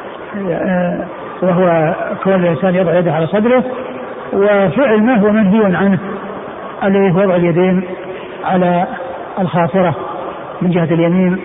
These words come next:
ومن جهة الشمال. ف-، فهذا نهي من رسول الله صلى الله عليه وسلم، وهو للتحريم، فلا يجوز لمسلم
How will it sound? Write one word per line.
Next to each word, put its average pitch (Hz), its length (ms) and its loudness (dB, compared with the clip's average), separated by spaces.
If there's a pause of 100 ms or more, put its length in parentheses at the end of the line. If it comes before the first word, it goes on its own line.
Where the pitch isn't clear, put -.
(500)
ومن 175 200 2
جهة 170 500 2 (560)
الشمال. 190 460 0 (1400)
ف-، 185 480 2 (400)
فهذا 220 300 2
نهي 220 180 4 (360)
من 202 140 0
رسول 190 220 2
الله 185 260 2
صلى 185 140 -4
الله 165 220 0
عليه 214 100 2
وسلم، 240 220 2 (640)
وهو 202 140 2
للتحريم، 185 580 2 (720)
فلا 220 180 2
يجوز 196 320 2
لمسلم 180 600 2